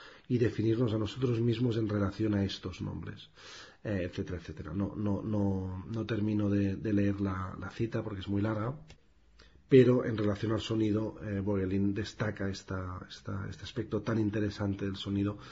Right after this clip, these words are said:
que es el de situarnos en, en la duda, ¿no? En una duda, eh, sobre lo escuchado y, y de, y de uno mismo o una misma escuchando lo que escucha, ¿no? La escucha,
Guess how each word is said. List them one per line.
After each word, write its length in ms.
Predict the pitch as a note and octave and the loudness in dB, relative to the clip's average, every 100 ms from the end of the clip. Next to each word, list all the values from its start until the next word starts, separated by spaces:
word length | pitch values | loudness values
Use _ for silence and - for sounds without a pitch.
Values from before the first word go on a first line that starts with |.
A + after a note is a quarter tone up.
| - - - | -18 -20 -6
que 80 | G#2+ | -2
es 80 | |
el 100 | G#2 | 0
de 100 | G2+ | 0
situarnos 720 | G2+ A2 B2 B2+ B2 B2 A2 | 0 0 8 10 10 8 4
en, 340 | G#2 G2 F#2+ G2+ - - - - - - | 2 0 -2 -6 -14 -20 -20 -20 -20 -10
en 180 | D#3 A2+ | -2 2
la 100 | G2+ | 2
duda, 380 | G2+ A2 F2+ F2 | 4 2 2 -4
¿no? 260 | G2+ C#3 B2 | -4 -4 -4
En 140 | G2 | -4
una 220 | F#2+ F#2+ | -4 -4
duda, 580 | F#2 G#2+ G2+ G#2 G2+ G2+ - | -2 0 0 0 -2 -4 -6
eh, 140 | G2 | -6
sobre 300 | F#2 - G2+ | -8 -6 -4
lo 60 | F#2 | -4
escuchado 800 | - A2 G#2+ A#2+ A#2 A2 G#2+ A2 - - - - | -4 -6 -2 0 2 2 0 -6 -14 -20 -20 -16
y, 540 | - G#2+ G2+ G2+ - A2 | -6 -2 0 -2 -4 -4
y 40 | |
de, 220 | G2+ G2+ | 2 2
y 160 | F#2 G#2 | 2 0
de 120 | G2+ | 2
uno 260 | G2+ G#2+ G#2 | 2 2 2
mismo 500 | G#2+ G#2+ - G2+ G2 | 0 -2 -4 -4 -4
o 120 | G2+ | -6
una 180 | F#2+ G2 | -4 -2
misma 500 | G2+ G2 G2+ F#2+ G2 | -2 -4 -6 -6 -8
escuchando 640 | - - G2+ - G#2 F#2+ F#2 | -10 -8 -6 -2 -2 -2 -4
lo 100 | F#2+ | -10
que 80 | - | -12
escucha, 460 | - G#2 G2+ - - | -12 -10 -10 -14 -14
¿no? 160 | B2 - _ _ _ _ _ _ _ _ - - - | -14 -16 _ _ _ _ _ _ _ _ -20 -16 -6
La 80 | G#2+ | -4
escucha, 480 | - A2 A#2 A2 | -2 -2 0 0